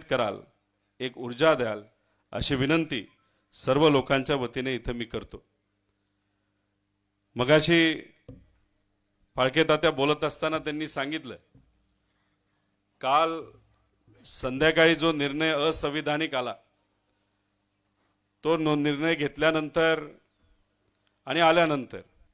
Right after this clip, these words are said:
आदरणीय पवार साहेबांच्या मार्गदर्शनाखाली चालणारी जी पार्टी आहे, जो विचार आहे, जे कार्यकर्ते आहेत, पदाधिकारी आहेत, त्यांची तशी पहिली सभा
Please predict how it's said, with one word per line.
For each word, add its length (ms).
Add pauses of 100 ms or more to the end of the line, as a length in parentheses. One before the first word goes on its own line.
(1120)
आदरणीय 420
पवार 340
साहेबांच्या 520
मार्गदर्शनाखाली 960
चालणारी 480
जी 140
पार्टी 420
आहे, 200
जो 160
विचार 380
आहे, 160 (1120)
जे 140
कार्यकर्ते 600
आहेत, 240 (120)
पदाधिकारी 580
आहेत, 200 (1300)
त्यांची 300 (120)
तशी 240
पहिली 360
सभा 340